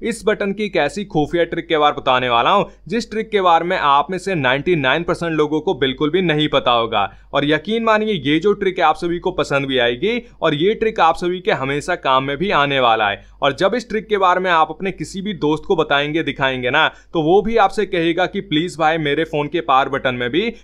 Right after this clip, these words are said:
ये जो सेटिंग है, ये जो ट्रिक है, वो कर दे।" दोस्तों, हमारे फोन में जो पावर बटन होता है ना,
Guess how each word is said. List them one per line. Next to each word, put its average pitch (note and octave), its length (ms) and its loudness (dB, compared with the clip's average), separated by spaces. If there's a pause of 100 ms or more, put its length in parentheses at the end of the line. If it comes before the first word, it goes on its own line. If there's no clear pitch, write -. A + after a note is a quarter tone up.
(100)
ये F3 160 4
जो A3 120 0
सेटिंग E3 460 0
है, F3+ 80 0
ये C#3+ 200 0
जो D#3 120 -2
ट्रिक D3 280 -6
है, F3 60 2
वो G3+ 100 2
कर D3+ 240 2
दे।" A2+ 520 -4
दोस्तों, F3+ 360 2
हमारे D#3 300 2
फोन F#3 220 -2
में G3 100 0
जो G3+ 120 0
पावर C#3+ 300 2
बटन F#3 260 -2
होता C#3 220 0
है A#2+ 80 0
ना, C#3 260 2